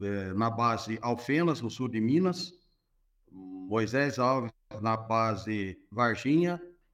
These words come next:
Marcos Pimenta, na base Patos de Minas, e Fernando Diniz, na base, é, Franca, São Paulo, né?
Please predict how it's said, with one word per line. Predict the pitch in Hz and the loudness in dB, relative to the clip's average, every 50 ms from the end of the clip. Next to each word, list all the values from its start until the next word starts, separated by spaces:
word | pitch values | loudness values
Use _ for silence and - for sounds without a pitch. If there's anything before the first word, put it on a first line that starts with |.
| _ _ _ _ _ | _ _ _ _ _
Marcos | - 117 131 139 135 - - | 2 2 2 2 2 -4 -6
Pimenta, | - 131 123 110 117 127 143 147 139 139 113 110 - - - - | -2 0 2 4 4 4 4 4 2 2 0 -2 -2 -4 -6 -6
na | 95 107 107 | -4 -4 -2
base | 92 107 117 120 120 110 107 104 | 0 2 2 2 2 0 -2 -6
Patos | 101 - - 127 135 - - 117 107 | -6 -2 -2 -2 -2 -2 -4 -10 -6
de | - 113 | -4 -2
Minas, | 104 104 113 127 151 165 170 180 170 160 - - - - _ _ _ _ _ _ _ _ _ _ _ _ _ _ _ | 0 2 4 4 4 4 4 2 0 -2 -8 -12 -14 -16 _ _ _ _ _ _ _ _ _ _ _ _ _ _ _
e | 104 110 117 120 127 131 127 131 123 | -2 0 0 2 2 2 2 2 0
Fernando | 127 - 135 127 123 123 135 143 151 - 143 | 0 2 2 2 4 4 2 2 2 0 -2
Diniz, | - 127 127 123 127 135 143 156 156 135 | -2 0 4 4 4 6 6 4 2 2
na | 113 123 117 107 | 0 -2 -2 -2
base, | 101 101 113 120 131 139 139 123 131 131 123 120 _ _ _ _ - | -2 -2 0 0 0 0 0 0 -2 -2 -2 -4 _ _ _ _ -6
é, | 110 107 | -6 -6
Franca, | 101 - - 127 139 151 156 156 147 | -6 -4 -2 0 2 2 2 0 -4
São | 131 - - 131 127 | -6 -4 -4 -6 -6
Paulo, | 117 - 131 123 113 98 - - - - _ _ _ | -4 -2 0 0 0 0 -4 -8 -14 -18 _ _ _
né? | _ 98 110 123 135 | _ -6 -6 -6 -6